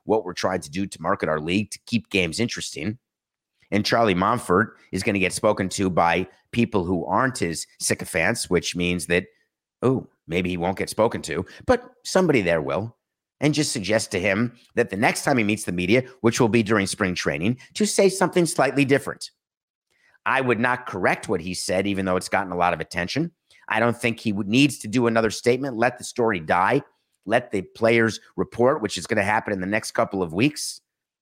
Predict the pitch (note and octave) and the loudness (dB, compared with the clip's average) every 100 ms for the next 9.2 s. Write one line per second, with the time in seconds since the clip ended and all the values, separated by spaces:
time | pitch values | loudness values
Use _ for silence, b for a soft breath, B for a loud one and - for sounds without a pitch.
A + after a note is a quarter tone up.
0 | _ _ _ _ _ _ - F#2 G2+ B2+ | _ _ _ _ _ _ -4 2 2 4
1 | B2+ A#2 B - A2 A2+ A#2 A#2+ - G#2+ | 4 2 B -2 2 4 4 2 0 2
2 | G#2+ G#2+ G#2 G2+ B C#3 C#3 A2+ - A#2 | 4 6 4 2 B -2 0 -2 0 0
3 | - A#2 A2 G#2 F2 - - E3+ - E3 | 0 -2 -2 -2 -2 -2 0 0 2 2
4 | A2 F2 E2+ E2+ - - - _ _ _ | 2 2 2 0 -4 -10 -16 _ _ _
5 | _ _ _ _ _ _ _ G#2+ A2 G#2+ | _ _ _ _ _ _ _ 2 2 2
6 | E2 A2 A2 A2 - - F#2+ G2 G2 b | 2 4 4 2 0 0 2 2 -2 b
7 | b - G2+ G2+ F#2+ F#2 F#2+ G#2 A2+ - | b -6 -4 -2 -2 -2 0 0 0 0
8 | A2 G2 G2+ - G2+ F#2+ - F#2 E2 - | 2 2 0 -6 -8 -6 -4 -2 -4 -4
9 | A#1+ G1+ | -6 -6